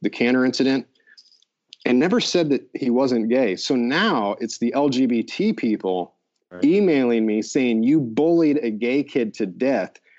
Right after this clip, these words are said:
Speaker 1: I had a three tweet exchange with him that took five minutes. I apologize for, and there's not, it's one of those things where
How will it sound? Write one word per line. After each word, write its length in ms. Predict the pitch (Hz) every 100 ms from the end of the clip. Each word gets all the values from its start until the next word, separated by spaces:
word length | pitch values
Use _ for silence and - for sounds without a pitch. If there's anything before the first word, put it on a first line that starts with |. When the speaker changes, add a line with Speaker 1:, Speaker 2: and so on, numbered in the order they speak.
| _ -
Speaker 1:
I 120 | 120
had 200 | 127 117
a 80 | 117
three 500 | - - 135 165 190
tweet 280 | - 143 117
exchange 580 | 95 - 123 123 117 -
with 160 | 95
him 240 | 101 95 98
that 160 | 107 110
took 220 | 120 117
five 560 | - - 127 131 131 117
minutes. 440 | 120 107 85 - 107
I 100 | 107
apologize 800 | 104 - 123 143 127 120 104 -
for, 260 | 214 -
and 160 | 160 185
there's 160 | 175 196
not, 140 | 196
it's 160 | 175 208
one 80 |
of 80 | 202
those 160 | 175 -
things 320 | 165 160 143
where 400 | 135 131 123